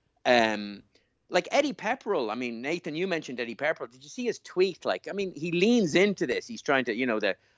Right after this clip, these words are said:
I, I, I'll read it out. Just to, there's a kind of a, a kind of a tone deafness to it all. I've seen a number of tweets saying we shouldn't be here in Saudi Arabia, but let me remind you of this.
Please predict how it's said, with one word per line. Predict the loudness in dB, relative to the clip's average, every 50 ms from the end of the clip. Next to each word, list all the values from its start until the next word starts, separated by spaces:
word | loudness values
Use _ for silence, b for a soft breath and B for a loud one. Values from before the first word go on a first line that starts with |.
| _ _ _ _ 0
I, | 0 0 0 -2 -2 2
I, | 2 2 4 4
I'll | 2 2 4
read | 4 2 2 2 0
it | 2 2
out. | 4 4 2 0 -2
Just | -6 -10 -10 -8 -8
to, | -6 -6 -6 -6 -8 _ _ _ _ _ _ _ _ _ _ _ _
there's | -6 -6 -6 -6
a | -10
kind | -16 -14 -10 -8 -8 -6 -6 -6
of | -2 -2
a, | -2 -2 -2 -6 _ _ _ _ _ _ _ _ -20
a | -18
kind | -14 -12 -12 -10
of | -10 -12
a | -14
tone | -16 -14 -10 -8 -6 -6 -4 -4
deafness | -4 -4 -4 -4 -6 -10 -14 -14 -14 -14 -10
to | -6 -4 -2
it | 0 0
all. | 0 0 -2 -4 B B B B B 0
I've | 2 2 2
seen | 4 4 4 4
a | 4 4
number | 4 2 4 2
of | 0 0
tweets | 0 0 -2 -2 -2 -4
saying | -6 -6 -6 -6 -6
we | -8
shouldn't | -6 -6 -4 -4 -4
be | -4
here | -4 -4 -6 -6
in | -6
Saudi | -6 -4 -4 -4 -4 -4
Arabia, | -2 0 0 0 -2 -2 -6
but | -6 -2
let | 0 0 0 2
me | 0 -2
remind | -4 -4 -4 -4 -6 -6 -8
you | -12
of | -14 -4
this. | 0 0 0 0 0 -4 -14